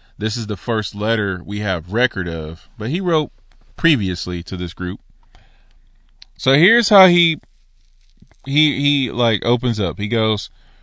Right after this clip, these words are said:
"Shaul, a shliach of Mashiach." I see why you did. Wow. "Shaul, a shliach of Mashiach."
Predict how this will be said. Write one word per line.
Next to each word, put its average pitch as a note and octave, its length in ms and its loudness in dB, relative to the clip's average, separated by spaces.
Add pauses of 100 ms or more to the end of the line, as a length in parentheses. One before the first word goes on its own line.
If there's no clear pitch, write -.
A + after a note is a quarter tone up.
(120)
"Shaul, B2+ 760 0 (840)
a A#2+ 60 2
shliach A#2 800 2 (800)
of A#2 160 4
Mashiach." G#2+ 680 -2 (1600)
I A2 160 -2
see A#2 240 -4
why G#2 140 -2
you F#2+ 160 -4
did. F2+ 240 -8 (320)
Wow. E2+ 400 -2 (320)
"Shaul, A#2 680 -2 (160)
a A2 40 -6
shliach A#2 580 -2
of B2 140 -2
Mashiach." A2 600 -6